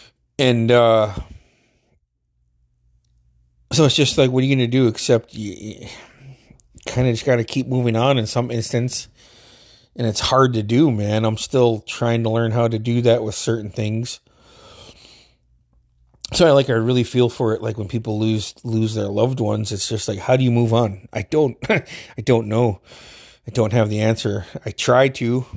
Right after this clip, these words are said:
but I just don't. Um, not to get all fucking heavy on you guys. Uh, so looking forward to next week,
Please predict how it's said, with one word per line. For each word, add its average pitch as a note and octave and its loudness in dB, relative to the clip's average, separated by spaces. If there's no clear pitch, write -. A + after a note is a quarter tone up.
but G2 -12
I G2 -12
just - -16
don't. G#2+ -6
Um, E3 2
not A2 -8
to - -8
get G#2+ 2
all G#2+ 4
fucking - -2
heavy A#2+ 2
on G#2+ 0
you G#2+ -4
guys. A2 0
Uh, B2+ 4
so D3+ 4
looking E3 -4
forward D#3+ 4
to C#3 -8
next C#3+ -4
week, B2 -4